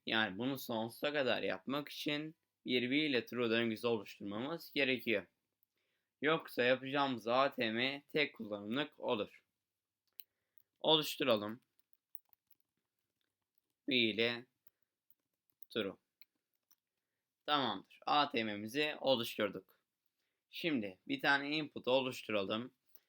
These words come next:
Her şeyimiz bu input üzerinden ilerlesin. Yani biz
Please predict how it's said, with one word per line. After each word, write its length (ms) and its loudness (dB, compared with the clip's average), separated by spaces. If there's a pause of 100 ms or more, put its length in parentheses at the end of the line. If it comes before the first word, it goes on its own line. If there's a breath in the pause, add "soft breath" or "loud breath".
(220 soft breath)
Her 240 2
şeyimiz 560 -2
bu 200 -2
input 340 -6
üzerinden 680 -6
ilerlesin. 720 4 (920)
Yani 540 4
biz 320 -4